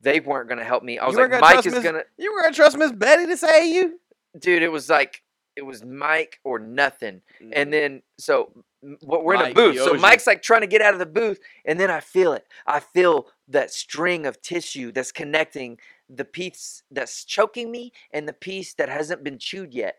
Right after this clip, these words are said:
Speaker 1: And so I made the decision, I'm gonna have to swallow the whole damn thing.
Speaker 2: <laughs>
Speaker 1: In that moment, your mind is going so fast, bro. And I remember I b-, I brought that piece from the outside of my teeth to the inside,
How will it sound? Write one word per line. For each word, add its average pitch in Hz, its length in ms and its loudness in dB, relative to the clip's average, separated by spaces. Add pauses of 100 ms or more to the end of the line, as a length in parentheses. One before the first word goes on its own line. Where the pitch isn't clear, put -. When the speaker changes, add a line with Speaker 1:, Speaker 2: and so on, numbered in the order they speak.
(260)
Speaker 1:
And 139 80 -10
so 170 140 -2
I 147 80 2
made 170 240 -2
the 160 60 -6
decision, 131 640 -12 (300)
I'm 170 200 -2
gonna 160 240 -2
have 143 280 -2
to - 140 -12
swallow 135 600 -4
the 101 100 -12
whole 147 400 -4
damn 143 360 -8
thing. 131 560 -10
Speaker 2:
<laughs> - 1300 -14
Speaker 1:
In 202 160 0
that 202 200 4
moment, 202 480 4
your 165 140 0
mind 180 340 4
is 160 120 -6
going 190 280 6
so 208 340 4
fast, 196 440 4
bro. 156 340 0 (280)
And 180 140 -6
I 185 100 4
remember 202 540 -2
I 156 120 2
b-, 143 160 -14 (180)
I 147 80 6
brought 147 380 2
that 202 220 2
piece 196 220 -10
from 165 160 -6
the 147 160 -2
outside 196 380 4
of 190 80 -8
my 190 100 -4
teeth 196 300 -16
to 170 100 -10
the 151 160 -10
inside, 143 480 -2